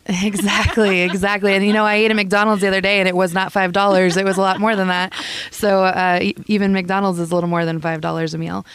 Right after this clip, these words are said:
Speaker 2: And then, of course, three meals a day. Now, that's not including your, uh, your Starbucks coffee or the donut that you like to eat or, um, snacks or anything like that. And then we'll assume twenty years in retirement. You know, people who retire in their sixties are, are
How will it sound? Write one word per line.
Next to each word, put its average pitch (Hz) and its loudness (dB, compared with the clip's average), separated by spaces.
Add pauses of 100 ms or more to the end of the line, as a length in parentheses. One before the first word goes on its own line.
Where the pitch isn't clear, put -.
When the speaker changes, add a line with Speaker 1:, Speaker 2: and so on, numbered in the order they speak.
(300)
Speaker 2:
And 214 -4
then, 233 0
of - -6
course, 233 0
three 208 0
meals 196 0
a 196 -2
day. 180 0
Now, 175 0
that's 175 -2
not 185 -2
including 180 -2
your, 170 -2 (360)
uh, 170 -4
your 175 -4
Starbucks 180 -4
coffee 185 0
or 170 0
the 160 -4
donut 175 -4
that 165 -8
you 180 -4
like 170 -2
to 180 -14
eat 170 -4
or, 160 -2 (280)
um, 175 -4
snacks 180 -6
or 175 0
anything 180 0
like 208 -4
that. 175 -4 (440)
And 208 -2
then 262 2
we'll 302 2
assume 269 0
twenty 208 0
years 190 0
in 175 -4
retirement. 170 -6
You 202 -12
know, 180 -14
people 240 -2
who 226 2
retire 185 -2
in 180 -2
their 175 -2
sixties 170 -6
are, 180 -10
are 170 -4